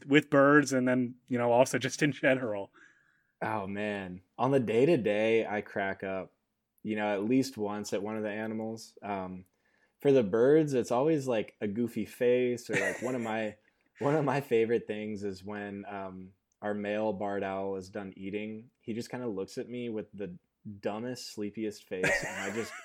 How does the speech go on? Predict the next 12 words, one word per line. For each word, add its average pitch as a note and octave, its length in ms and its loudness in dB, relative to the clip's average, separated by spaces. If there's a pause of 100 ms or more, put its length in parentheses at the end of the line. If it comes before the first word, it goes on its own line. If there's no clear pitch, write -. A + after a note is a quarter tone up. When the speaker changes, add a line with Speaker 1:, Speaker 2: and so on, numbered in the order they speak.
(160)
Speaker 1:
<laughs> - 260 -20
Speaker 2:
I A#2+ 80 0
love G#2+ 360 0
it A#2+ 200 0
so G2 240 -6
much. - 420 -4
And G2+ 100 -8
every A#2+ 260 0
day G#2+ 340 0
I G2 80 -4
just, F#2 260 -10 (180)
I C4+ 300 -2